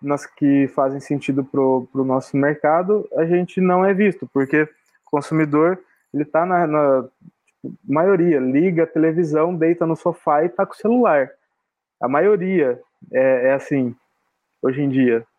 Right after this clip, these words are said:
né? Então, o celular tá conectado ali o tempo todo e temos que estar presentes a todo momento ali pra que quando o consumidor decida, tome uma decisão de comprar,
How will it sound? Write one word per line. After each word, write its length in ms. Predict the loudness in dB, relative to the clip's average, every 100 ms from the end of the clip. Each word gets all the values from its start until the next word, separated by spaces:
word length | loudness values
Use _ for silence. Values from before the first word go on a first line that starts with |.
| -6
né? 180 | -2 0
Então, 200 | 0 -2
o 40 |
celular 400 | 0 2 2 2
tá 140 | -2 -8 _ -4
conectado 520 | -2 -2 -2 -2 0
ali 100 | 0
o 60 | 0
tempo 380 | -2 0 -2
todo 500 | -2 0 2 0 -4 -6 _ _ _
e 100 | -6
temos 400 | -2 0 0 -2
que 100 | -6
estar 340 | -6 -2 -2 -2
presentes 920 | -2 0 0 0 -2 -2 -4 -4 -16 _ -6
a 80 |
todo 320 | -2 -2 0 0
momento 500 | 0 2 0 0 -2
ali 320 | 0 0 -2 _ _ _ _ _ -4
pra 140 | -4
que 140 | -4 -12
quando 760 | -4 0 0 0 2 2 0 -8 _ _ _ _ _
o 60 | -8
consumidor 540 | -6 -2 -2 0 0
decida, 840 | 0 -4 -4 -2 0 2 0 -2 -6 -6
tome 220 | -2 0
uma 160 | 0 0
decisão 400 | -2 -4 -2 -2
de 100 | -2
comprar, 680 | -2 -2 0 0 2 2